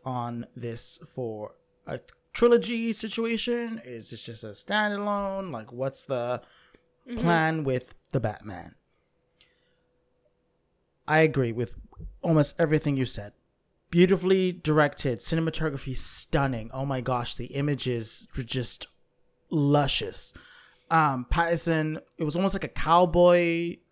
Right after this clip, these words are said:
Speaker 1: uh, thriller, I would call it, like a cowboy western thriller. Um, the feel of the movie, because even, like, Pattinson Batman feels like a sheriff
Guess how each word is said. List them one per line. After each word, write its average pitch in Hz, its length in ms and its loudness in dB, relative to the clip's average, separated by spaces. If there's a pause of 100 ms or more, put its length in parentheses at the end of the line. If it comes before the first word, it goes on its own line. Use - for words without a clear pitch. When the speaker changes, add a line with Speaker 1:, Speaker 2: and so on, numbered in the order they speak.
(640)
Speaker 1:
uh, 135 440 2
thriller, 196 640 0
I 185 120 0
would 190 260 -2
call 214 240 -2
it, 226 140 -2
like 147 100 -6
a 127 60 -6
cowboy 160 400 -2
western 147 560 -6
thriller. 156 680 -6 (680)
Um, 135 560 -2 (800)
the 147 160 0
feel 185 340 4
of 202 80 -4
the 214 80 -2
movie, 233 540 -4 (960)
because 160 320 4
even, 165 240 2
like, 143 300 2 (420)
Pattinson 165 420 0
Batman 143 680 0
feels 143 440 -2
like 131 160 -4
a 117 60 -6
sheriff - 640 -6